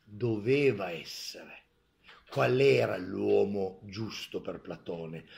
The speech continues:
l'uomo ottimo, il buon governante? Tacito,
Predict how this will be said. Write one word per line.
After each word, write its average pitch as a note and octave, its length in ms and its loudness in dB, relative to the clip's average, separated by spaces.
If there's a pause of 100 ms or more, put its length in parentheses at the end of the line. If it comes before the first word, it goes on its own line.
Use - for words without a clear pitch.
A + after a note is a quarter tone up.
(160)
l'uomo A2+ 600 2
ottimo, F#2 800 -6 (220)
il C3+ 180 -2
buon B2 400 2
governante? G#2 1080 -4 (580)
Tacito, C3 880 6